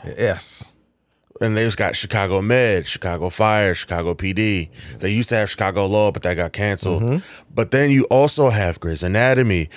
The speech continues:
Speaker 2: There's, like, eight million different medical shows
Speaker 1: Yes.
Speaker 2: on television right
Speaker 1: Yeah.
Speaker 2: now.
Speaker 1: Yeah.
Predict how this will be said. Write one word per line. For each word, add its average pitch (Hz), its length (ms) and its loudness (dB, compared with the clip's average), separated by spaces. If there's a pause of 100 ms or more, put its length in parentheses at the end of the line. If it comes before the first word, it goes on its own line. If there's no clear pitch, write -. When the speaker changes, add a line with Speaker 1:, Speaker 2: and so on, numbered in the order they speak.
(180)
Speaker 2:
There's, 160 240 2
like, - 280 -2 (240)
eight 175 260 2 (120)
million 139 800 4
different 127 600 0 (1120)
medical 135 640 4
shows 90 540 2
Speaker 1:
Yes. - 460 -4 (280)
Speaker 2:
on 120 200 2
television 113 720 2
right 95 280 2
Speaker 1:
Yeah. 76 60 -2
Speaker 2:
now. 82 240 -4 (340)
Speaker 1:
Yeah. 78 220 -6